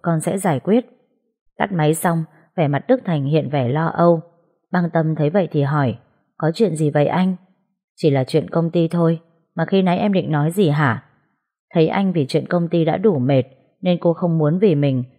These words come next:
anh lại mệt thêm, nên tạm thời không nói ra. "Cũng không có gì đâu anh, mà em cũng quên rồi." "Vậy à, khi nào nhớ ra thì nói cho anh nghe nhé." "Dạ." Đức Thành tiếp tục lau tóc cho cô,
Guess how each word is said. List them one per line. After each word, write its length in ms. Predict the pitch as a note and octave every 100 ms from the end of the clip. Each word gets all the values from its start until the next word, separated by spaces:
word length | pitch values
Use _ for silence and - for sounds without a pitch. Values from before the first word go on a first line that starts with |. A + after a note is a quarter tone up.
| _
anh 240 | - F#3 E3
lại 160 | D#3+
mệt 180 | D3 C#3+ -
thêm, 280 | F#3 F3+ E3+ _ _ -
nên 240 | E3+ D#3+
tạm 200 | D#3 C3+
thời 180 | C#3 C#3
không 220 | B2+ E3+
nói 200 | E3 D3
ra. 380 | F3 F#3 E3+ E3 _ _ _ _ _ _
"Cũng 200 | F#3 F#3+
không 160 | G#3
có 120 | E3+ E3
gì 160 | G3+
đâu 160 | D3+ E3
anh, 240 | F3 F3+ F3 _ _
mà 140 | F3 D3
em 160 | D#3
cũng 200 | D#3 F3+
quên 240 | G3 G#3 F#3+
rồi." 280 | F3 C#3 A#2+ _ _ _ _ -
"Vậy 200 | D#3+ D3 D3
à, 240 | C3+ B2 - _ _
khi 140 | -
nào 220 | F3+ D#3 C3
nhớ 260 | C#3 C#3
ra 300 | E3 G3 F3+ -
thì 100 | C3+
nói 200 | C3 D3
cho 120 | F#3
anh 180 | F#3 F3+
nghe 200 | F3+ E3+
nhé." 220 | G3+ B3 - _ _ _
"Dạ." 360 | F3 D3 D3+ C#3 - _ _ _ _ _ _
Đức 160 | B3+ C4
Thành 240 | F3+ D3
tiếp 160 | C3+ B3+ -
tục 140 | D3
lau 200 | D#3+ D#3+
tóc 140 | F#3+ A#3+
cho 140 | - E3
cô, 300 | E3+ E3 D#3